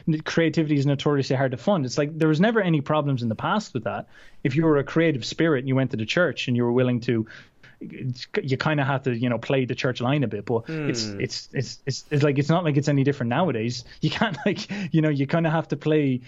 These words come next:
Speaker 1: you have to create what the Hollywood executives want nowadays. Like, it's the same thing.
Speaker 2: Yeah, man. And a lot of them kind of had to,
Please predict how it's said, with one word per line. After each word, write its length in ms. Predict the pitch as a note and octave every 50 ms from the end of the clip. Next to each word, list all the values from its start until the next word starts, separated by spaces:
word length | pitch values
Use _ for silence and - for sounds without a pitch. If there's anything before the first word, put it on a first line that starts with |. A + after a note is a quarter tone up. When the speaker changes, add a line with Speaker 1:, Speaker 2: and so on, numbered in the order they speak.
| - -
Speaker 1:
you 80 | D#3+
have 80 | D#3+ -
to 80 | D#3+
create 560 | D3 - - - D3+ D3+ D#3 D3+ C#3 C#3+ - C#3
what 240 | C3+ C3 B2 -
the 80 | - B2+
Hollywood 400 | - - D3+ D3 D3+ D3 D3 C3+
executives 640 | C3+ B2 A#2+ C#3+ C3 C#3+ - D#3+ D3+ C#3 B2+ A#2
want 200 | A#2+ B2 A2+ A2+
nowadays. 600 | A#2+ C3 D3 E3 E3 A#2 A2 G#2+ C3+ C#3+ - -
Like, 140 | C3 B2+ B2
it's 100 | C3 - -
the 80 | C#3+
same 320 | C3 - D#3+ D#3 C#3+ A#2 A2
thing. 320 | A#2+ C3 D3+ D3 A2+ A2
Speaker 2:
Yeah, 440 | G#2+ G2 G2 G#2 A2+ C3+ D#3 D#3+ D3
man. 340 | A2+ G2+ G2+ G#2 G#2+ A2 -
And 120 | B2 B2+
a 60 | C3
lot 180 | B2 C#3 D3+ D3
of 60 | C3+
them 140 | B2+ B2 A#2+
kind 240 | A#2+ C#3 B2+ A#2+ A#2
of 80 | -
had 180 | C3 A#2+ - -
to, 360 | A#2 A2 A2 - - - -